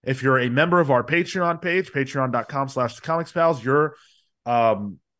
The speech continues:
you're, you're getting two entries instead of one, or plus two entries instead of one. So you'll be, you'll be way ahead of the curve on, on everybody else. Um, and then live on April first,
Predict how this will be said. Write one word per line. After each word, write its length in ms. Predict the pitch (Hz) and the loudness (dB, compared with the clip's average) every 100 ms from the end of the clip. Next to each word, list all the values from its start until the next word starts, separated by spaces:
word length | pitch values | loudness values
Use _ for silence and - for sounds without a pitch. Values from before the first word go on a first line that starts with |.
| _ _ | _ _
you're, 260 | 117 135 131 | -2 0 0
you're 120 | 127 | 0
getting 260 | 135 127 120 | -2 -2 -4
two 300 | - 180 151 | -2 0 0
entries 480 | 147 147 160 151 | -2 -2 -4 -4
instead 300 | 131 127 139 | -6 -4 0
of 120 | 127 123 | 0 0
one, 220 | 143 156 | -2 0
or 260 | 120 117 - | 0 0 -4
plus 300 | - 185 180 | 0 0 0
two 240 | - 110 95 | -6 -8 -8
entries 400 | 92 - 80 78 | -14 -16 -20 -20
instead 280 | 87 92 | -14 -14
of 80 | 85 | -12
one. 280 | 82 82 80 _ _ - _ | -14 -16 -16 _ _ -20 _
So 200 | - 107 | -4 -4
you'll 240 | 101 120 | 0 -2
be, 420 | 117 117 110 107 - _ _ - | -2 -2 -2 -4 -10 _ _ -2
you'll 140 | 139 | 2
be 140 | 135 | 2
way 260 | 123 127 170 | 2 4 4
ahead 220 | 160 160 | 6 4
of 80 | 151 | 2
the 80 | 139 | 0
curve 360 | 156 151 123 | 2 4 4
on, 240 | 113 110 101 | 2 0 -2
on 200 | 104 104 | -6 -4
everybody 400 | 110 107 101 95 | -4 -2 -4 0
else. 360 | 117 90 - - _ _ _ | 0 0 -6 -16 _ _ _
Um, 540 | 120 123 120 117 113 - _ | 2 4 4 2 -2 -16 _
and 200 | 131 139 | -2 0
then 480 | 147 147 139 139 131 _ _ _ _ _ - | 4 4 2 -2 -6 _ _ _ _ _ -6
live 720 | 113 151 170 135 175 - - _ _ _ | 2 6 8 6 2 -6 -20 _ _ _
on 180 | 147 175 | 2 2
April 280 | 135 110 110 | 2 0 -4
first, 520 | - 123 165 - - | 0 -2 -2 -6 -18